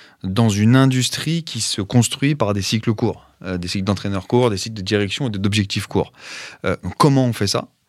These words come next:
Ce qu'on a dit aujourd'hui, c'est, euh, créer des processus qui soient clairs et identifiés, bien s'organiser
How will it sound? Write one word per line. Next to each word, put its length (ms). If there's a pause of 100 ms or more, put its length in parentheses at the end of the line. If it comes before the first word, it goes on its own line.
(400)
Ce 100
qu'on 140
a 80
dit 80
aujourd'hui, 420
c'est, 540
euh, 360 (200)
créer 220
des 80
processus 480 (560)
qui 80
soient 160
clairs 240
et 40
identifiés, 560 (360)
bien 300
s'organiser 640